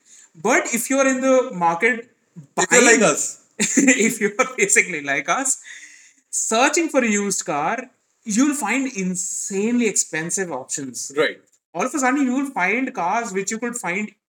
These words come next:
Speaker 1: easily.
Speaker 2: For dirt cheap.
Speaker 1: Dirt
Speaker 2: The,
Speaker 1: cheap
Speaker 2: the,
Speaker 1: cars
Speaker 2: the cars that,
Speaker 1: which would
Speaker 2: that a seller would struggle to find a buyer for.
Speaker 1: all of a
Speaker 2: Those are
Speaker 1: sudden, you, you, you will find it for
Speaker 2: They are for good price. Like, they are, they are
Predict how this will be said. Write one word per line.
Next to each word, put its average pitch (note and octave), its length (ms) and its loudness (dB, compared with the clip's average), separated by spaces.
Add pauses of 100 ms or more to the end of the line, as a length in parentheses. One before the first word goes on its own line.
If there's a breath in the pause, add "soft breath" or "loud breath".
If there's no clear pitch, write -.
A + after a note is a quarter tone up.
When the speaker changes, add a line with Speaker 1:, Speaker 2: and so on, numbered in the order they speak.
Speaker 1:
easily. B3+ 480 4
Speaker 2:
For B3+ 340 0
dirt F#3 380 2
cheap. D3+ 360 -12
Speaker 1:
Dirt D4+ 240 8
Speaker 2:
The, - 40 2
Speaker 1:
cheap D4+ 160 4
Speaker 2:
the, A#3+ 80 0
Speaker 1:
cars G#3 440 2
Speaker 2:
the - 60 -12
cars A#3 260 -2
that, A3 260 -4
Speaker 1:
which A#3 280 0
would C#4 120 2
Speaker 2:
that G#3+ 240 2
a A#3 60 -4
seller F3+ 420 -2
would A3+ 200 -4
struggle D3+ 560 0
to A#3 120 -6
find F3 280 -6
a G#3+ 80 -4
buyer C#3+ 400 -2
for. C3+ 380 -4 (380)
Speaker 1:
all A#3 80 6
of D4+ 80 6
a - 20 -2
Speaker 2:
Those E4+ 80 0
are - 100 -2
Speaker 1:
sudden, D4+ 220 0
you, C#4 260 2
you, C4 240 -2
you B3 120 -2
will D4 140 0
find C4 300 -2
it C#4 140 0
for C#4+ 320 -4 (100)
Speaker 2:
They F#3 140 2
are B3+ 100 0
for F#4+ 260 -2 (100)
good C4 340 4
price. A#3+ 320 -4
Like, G#3+ 200 -6
they F#3+ 120 0
are, A3 140 -2
they F#3 140 -6
are G#3+ 120 -4